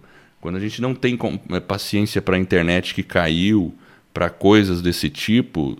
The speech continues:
significa que sim, nós estamos ansiosos, é al-, é um sinal. Não tô dizendo aqui que, ó, caiu a internet.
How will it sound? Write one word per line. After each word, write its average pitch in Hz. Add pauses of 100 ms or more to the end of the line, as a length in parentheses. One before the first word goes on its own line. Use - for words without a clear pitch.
significa 113
que 135
sim, 131
nós 78
estamos 80
ansiosos, 98
é 73
al-, 78 (120)
é 82
um 92
sinal. 123 (600)
Não 98
tô 127
dizendo 139
aqui 120
que, 90
ó, 90
caiu 104
a 113
internet. 101